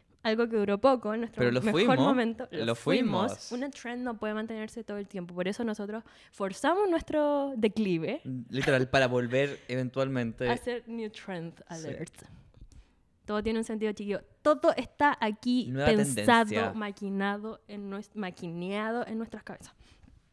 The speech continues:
Speaker 1: Somos tan inteligentes.
Speaker 2: Creo que no
Speaker 1: Eh,
Speaker 2: tenemos más palabras.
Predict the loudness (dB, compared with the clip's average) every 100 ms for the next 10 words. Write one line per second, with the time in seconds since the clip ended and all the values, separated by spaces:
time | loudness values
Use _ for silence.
0 | _ _ -16 -10 -10 -6 -6 -6 -8 -10
1 | -20 _ _ _ _ _ _ -20 -20 -20
2 | _ -6 -4 -2 -2 -2 -2 -6 -6 -4
3 | -4 -6 -12 -18 -20